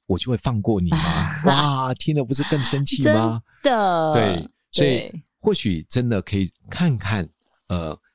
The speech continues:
Speaker 1: 我另外一半在乎什么，他重视什么，
Speaker 2: 是。
Speaker 1: 那我来多做一些事情。
Speaker 2: 对，就是一个良善的开始，
Speaker 1: 对，对，
Speaker 2: 就有人递出一个橄榄枝，
Speaker 1: 我就
Speaker 2: 你就要把它接下来，
Speaker 1: 是，是，
Speaker 2: 这样子，
Speaker 1: 我觉得这是一种正向的循环啊。
Speaker 2: 对。对，对，对。
Speaker 1: 那第四个。
Speaker 2: 第四个，
Speaker 1: 嗯。
Speaker 2: 表达赞美与感激。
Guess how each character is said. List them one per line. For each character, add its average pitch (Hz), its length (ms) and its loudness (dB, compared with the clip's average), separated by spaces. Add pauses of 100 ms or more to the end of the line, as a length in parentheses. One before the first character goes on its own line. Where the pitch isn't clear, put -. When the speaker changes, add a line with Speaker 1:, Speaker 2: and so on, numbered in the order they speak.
(140)
Speaker 1:
我 101 120 -2
另 165 100 0
外 151 100 2
一 - 40 0
半 101 180 0
在 87 180 -2
乎 87 120 -8
什 - 160 -4
么， - 160 -14
他 - 120 -6
重 139 200 0
视 98 180 -2
什 - 180 -8
么， - 80 -20 (140)
Speaker 2:
是。 147 320 -4
Speaker 1:
那 107 100 0
我 87 140 0
来 85 320 -4 (120)
多 170 180 0
做 131 180 0
一 95 60 0
些 101 180 0
事 - 180 -2
情。 - 160 -2
Speaker 2:
对， 233 60 2
就 302 100 -2
是 339 140 0
一 - 20 -2
个 185 80 0
良 160 220 -4
善 202 180 -2
的 143 100 -6
开 143 280 -8
始， 107 300 0
Speaker 1:
对， 110 80 2
对， - 0 -
Speaker 2:
就 - 60 2
有 104 60 4
人 160 180 2
递 117 120 -2
出 - 100 -4
一 202 80 2
个 160 140 -4
橄 160 80 -2
榄 160 220 -2
枝， 165 140 -2
Speaker 1:
我 - 20 -4
就 - 0 -
Speaker 2:
你 151 80 -6
就 180 80 0
要 202 40 -2
把 113 140 -8
它 139 80 -10
接 147 180 -4
下 143 240 4
来， - 60 2
Speaker 1:
是， - 160 -2
是， 107 60 2
Speaker 2:
这 90 80 0
样 - 80 -8
子， - 60 -8
Speaker 1:
我 95 60 0
觉 131 120 0
得 127 40 0
这 147 140 -2
是 139 160 -2
一 131 80 -2
种 76 360 -4 (380)
正 139 180 0
向 95 200 -2
的 76 80 -8
循 - 320 -6
环 - 220 -12
啊。 - 80 -18
Speaker 2:
对。 160 280 -2
对， - 180 -4
对， - 80 -10
对。 - 120 -4
Speaker 1:
那 135 60 0
第 160 180 -2
四 - 220 -2
个。 80 260 -6 (140)
Speaker 2:
第 226 100 -2
四 202 240 -2
个， - 260 -4
Speaker 1:
嗯。 185 220 2
Speaker 2:
表 139 180 -2
达 139 260 -4
赞 208 240 0
美 139 200 -2
与 107 260 -4
感 - 180 -8 (100)
激。 - 360 -6